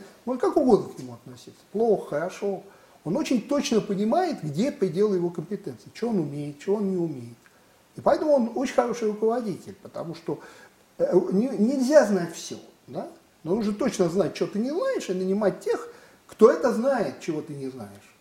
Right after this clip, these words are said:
И тогда все будет нормально. Собянин живет по этому принципу, вот этот бизнесмен живет по этому принципу. И еще там пара десятков человек, ну, может, сотни. А средний бизнесмен исходит из позиции, что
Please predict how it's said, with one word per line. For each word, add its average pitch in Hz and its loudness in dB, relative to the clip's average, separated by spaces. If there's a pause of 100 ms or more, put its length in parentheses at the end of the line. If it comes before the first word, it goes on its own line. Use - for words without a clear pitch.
(160)
И - -14
тогда 185 0
все - -8
будет 240 -4
нормально. 160 -4 (460)
Собянин 320 2
живет 175 0
по 160 -2
этому 135 -4
принципу, 127 -10
вот 160 0
этот 330 0
бизнесмен 294 2
живет 135 -4
по 117 -10
этому - -10
принципу. - -20 (460)
И 175 2
еще 226 2
там 185 0
пара 156 2
десятков 147 -10
человек, 180 -10 (760)
ну, 139 -6
может, 214 0
сотни. 123 -2 (760)
А - -8
средний 370 6
бизнесмен 208 -4
исходит 349 -2
из 254 -4
позиции, 262 0
что - -6